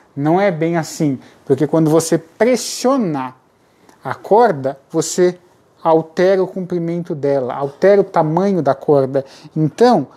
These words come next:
claro, né, aqui é, o que vai tá vibrando é do dedo para diante. Então, o que que vai acontecer é o seguinte: você muda a pressão do arco. A técnica de arco é muito mais complexa, tá certo?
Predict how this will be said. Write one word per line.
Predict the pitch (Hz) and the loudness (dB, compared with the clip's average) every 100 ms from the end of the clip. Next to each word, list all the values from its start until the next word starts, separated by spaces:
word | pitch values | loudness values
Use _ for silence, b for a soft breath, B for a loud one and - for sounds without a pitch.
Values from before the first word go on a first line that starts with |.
| _ | _
claro, | - 165 160 120 | 0 2 2 0
né, | 123 165 208 | -6 -4 -4
aqui | 151 - 170 208 214 214 | -6 -8 -6 -6 -8 -6
é, | 175 139 135 | -2 0 -2
o | |
que | 131 | -4
vai | 147 | -4
tá | 143 | 0
vibrando | 147 143 151 165 | 0 0 2 2
é | 190 | 0
do | 202 | 0
dedo | 156 170 | 2 0
para | 190 208 220 | 2 0 0
diante. | 214 180 151 160 | 0 -2 -4 -6
Então, | 156 247 285 226 B B B - | -2 0 2 0 B B B -10
o | 143 | -6
que | 202 | -6
que | 175 | -4
vai | 175 | -2
acontecer | 175 175 165 156 143 - 277 B B - | -2 -2 -4 -4 -2 0 0 B B 0
é | 233 | 2
o | 233 | 2
seguinte: | 262 180 196 220 190 - 127 b b b b b - | 0 2 2 2 0 -4 -12 b b b b b 0
você | 160 156 180 | 0 2 0
muda | 185 170 180 214 190 131 139 139 | 0 0 2 2 2 0 0 0
a | 165 | -2
pressão | 143 156 143 - 170 165 | -4 -2 -4 -4 -4 -2
do | 160 | 2
arco. | 156 139 131 - 147 b b b _ - | 4 2 0 -8 -14 b b b _ -4
A | 226 | -4
técnica | 226 - 220 220 220 196 196 190 | -4 0 2 2 0 -4 -2 -4
de | 165 165 | -2 0
arco | 160 165 165 - - | 2 2 0 -8 -4
é | 180 | -2
muito | 156 147 165 170 170 | -2 -2 -2 -2 -4
mais | 156 160 156 - | -4 -2 -4 -6
complexa, | 151 151 - 151 143 - - - - b b - | -6 -4 0 0 0 -4 -12 -12 -16 b b -14
tá | - 120 | -8 -6
certo? | - 208 180 - | 0 0 0 -6